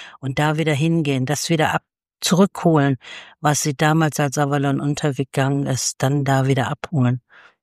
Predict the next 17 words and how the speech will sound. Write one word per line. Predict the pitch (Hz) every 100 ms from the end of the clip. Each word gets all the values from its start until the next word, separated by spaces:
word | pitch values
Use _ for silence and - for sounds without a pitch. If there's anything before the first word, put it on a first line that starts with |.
| _
Ganz | - 151 156
viele, | - 160 151 147 - -
die | 147
mit | 151 160
mir | 156 160 139
reisen, | 135 143 147 156 139
die | - 139
waren | 156 165 170 151
auch | 143 139 -
damals | 135 135 135 123 - -
zu | - 151
d-, | 139
irgendeiner | - 208 208 160 165 160
Zeit | - - 151 -
mal | 143 139
in | 139
Avalon, | 127 131 131 123 127